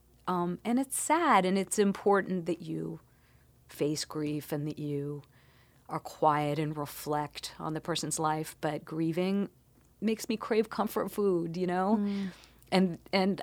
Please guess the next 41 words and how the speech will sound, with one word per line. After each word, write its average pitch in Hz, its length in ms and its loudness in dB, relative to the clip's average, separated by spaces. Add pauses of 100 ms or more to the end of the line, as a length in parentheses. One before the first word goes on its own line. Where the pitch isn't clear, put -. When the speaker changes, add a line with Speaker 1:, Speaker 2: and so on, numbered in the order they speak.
Speaker 1:
I 175 100 4
can 180 200 -2
remember 180 480 2
every 180 220 4
comfort 185 400 -2
meal 170 360 0
that 160 160 -6
I - 60 -4
had 156 640 -8 (640)
over 185 260 4
my 170 140 8
lifetime 165 840 4 (640)
when 170 180 -2
I 147 80 0
was 147 160 -4
grieving 151 520 0
for 147 180 -2
someone, 160 480 -4
you 170 120 -2
know? 165 280 4
I 151 80 2
remember, 160 500 0 (100)
Speaker 2:
Yeah. 214 120 -4 (380)
Speaker 1:
um, 156 420 0 (800)
you 190 120 0
know, 165 320 -2
friends 185 360 2
coming 185 260 4
over 170 340 4
and, 170 220 0 (180)
and 185 200 2
taking 185 260 0
me 190 80 4
out 170 160 4
for 190 100 4
barbecue 170 480 4
when 180 140 2
my 180 140 -2
dog 170 420 8
died, 156 420 6
and 160 260 -4